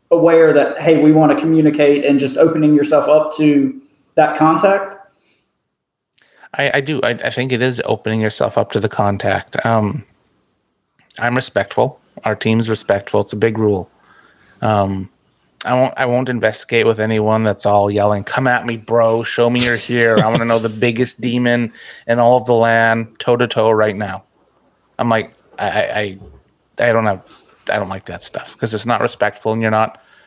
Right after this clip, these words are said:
Speaker 2: conducting research.
Speaker 1: Uh, but no, I was, um,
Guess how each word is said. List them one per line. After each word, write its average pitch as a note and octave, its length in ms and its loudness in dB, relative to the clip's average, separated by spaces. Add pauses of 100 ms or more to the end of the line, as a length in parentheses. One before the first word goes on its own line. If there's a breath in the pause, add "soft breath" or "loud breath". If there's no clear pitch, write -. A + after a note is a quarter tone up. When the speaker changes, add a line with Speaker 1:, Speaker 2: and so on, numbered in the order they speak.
(100)
Speaker 2:
conducting G#2+ 540 -4
research. - 600 -16 (440)
Speaker 1:
Uh, G#3 160 2
but G3 160 2
no, A3 100 4
I F3+ 180 4
was, G3 200 0
um, D3 640 0